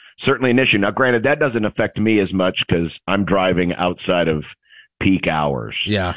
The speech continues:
Speaker 1: Um,
Speaker 2: Yeah,
Speaker 1: but
Speaker 2: me too.
Speaker 1: you know, travel is still something that's, that's there, but you know, there's not a lot, I wouldn't say there's a lot of things that are terribly broke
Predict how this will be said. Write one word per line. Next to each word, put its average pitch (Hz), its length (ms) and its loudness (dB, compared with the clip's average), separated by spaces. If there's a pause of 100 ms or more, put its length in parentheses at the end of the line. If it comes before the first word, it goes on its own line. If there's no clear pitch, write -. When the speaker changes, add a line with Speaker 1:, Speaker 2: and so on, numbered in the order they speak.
(300)
Speaker 1:
Um, 67 600 -2
Speaker 2:
Yeah, 85 100 -8
Speaker 1:
but 82 360 2
Speaker 2:
me 104 120 -2
too. 101 260 -2
Speaker 1:
you 98 100 4
know, 82 240 2 (360)
travel 113 480 2
is 104 120 2
still 101 540 0
something 101 380 0
that's, - 340 -2 (120)
that's 90 240 -2
there, 95 380 2
but 82 280 -2 (380)
you 196 100 2
know, 160 180 2
there's 156 200 -2
not 190 180 0
a 151 80 2
lot, 127 260 0
I 143 100 0
wouldn't 165 260 0
say 135 240 2
there's 107 220 0
a 90 60 0
lot 90 360 0
of 80 360 -4 (920)
things 107 260 4
that 90 140 2
are 87 60 2
terribly 92 560 0
broke 76 600 -4